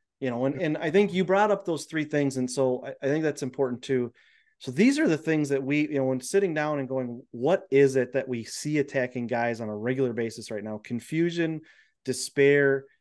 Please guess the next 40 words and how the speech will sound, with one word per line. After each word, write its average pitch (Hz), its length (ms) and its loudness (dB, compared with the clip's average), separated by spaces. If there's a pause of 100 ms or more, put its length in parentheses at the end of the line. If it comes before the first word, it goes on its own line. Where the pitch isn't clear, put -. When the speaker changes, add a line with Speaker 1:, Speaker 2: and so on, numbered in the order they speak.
(140)
Speaker 1:
and 117 160 -8
passivity. 110 840 -6
And 131 140 -4
we 131 80 0
talked 139 320 -6
a 139 60 0
little 185 320 6
bit 180 100 4
about 147 240 2
passivity, 127 480 -4
but 120 140 -2
I 120 40 -2
think 139 160 -4
we 143 100 -6
can 131 180 -6
dig 123 380 -6 (360)
into 127 220 -6
that 120 260 0
even 113 220 -6
further. 123 400 -4
So 120 400 -6 (460)
the 143 100 0
next 190 320 0
three 175 260 0
podcasts, 139 880 -2 (300)
I 127 60 -6
think 131 120 -2
that's 143 260 2
what 139 140 0
we'll, 127 300 -4
we'll 131 140 -2
plan 131 320 -2
on 123 80 -2
doing, 147 180 0
right? 120 160 0
Is 120 100 -2
we're 120 140 -4
gonna 123 160 -2
dig 139 300 0
into 135 560 0